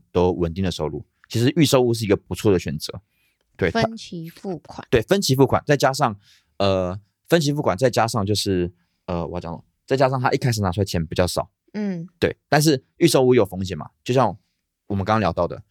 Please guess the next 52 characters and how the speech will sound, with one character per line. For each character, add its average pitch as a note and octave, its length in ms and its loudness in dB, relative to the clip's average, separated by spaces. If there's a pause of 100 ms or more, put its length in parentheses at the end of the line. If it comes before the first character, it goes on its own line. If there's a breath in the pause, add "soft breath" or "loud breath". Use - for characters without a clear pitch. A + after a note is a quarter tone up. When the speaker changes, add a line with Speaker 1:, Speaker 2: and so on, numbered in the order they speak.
(180)
Speaker 1:
如 C#3 140 4
果 D3+ 140 4
你 A2 80 0
挑 A2 180 0
错 A#2 140 2
一 - 20 -6
个 F#2 140 0 (220)
不 C#3+ 100 2
好 G#2 80 2
的 F2 80 2
建 G2+ 120 2
商、 F2+ 300 -2
不 B2+ 80 2
好 G#2 60 2
的 F2 60 2
建 E2+ 200 -4
案， D#2+ 160 -2 (220)
Speaker 2:
他 B3+ 160 -4
可 B3 100 -6
能 F#3+ 140 -6
盖 G#3+ 260 0
的 F#3 140 -4
跟 G3 320 -4
当 F#3 240 -6
初 F#3 120 -12
讲 E3 240 -14
的 - 160 -20
不 F3 140 -6
一 D#3+ 140 -8
样。 - 120 -6 (240 loud breath)
Speaker 1:
这 G#3 140 2
个 F3+ 80 6
比 - 80 -4
较 C3+ 100 4
不 G2 160 -2
会， F2+ 220 2 (100)
都 C#3+ 140 2
会 C#3+ 160 6
一 F#2+ 60 -4
样， F#2+ 240 0
只 - 100 -4
是 B2+ 240 4 (380)
你 A2+ 100 2
看 B2 220 2
不 - 60 -4
到， F#2 180 2
你 G2 60 -10
当 C3+ 180 2
时 - 100 -4
看 A2 180 0
不 F2 80 -4
到。 E2 220 0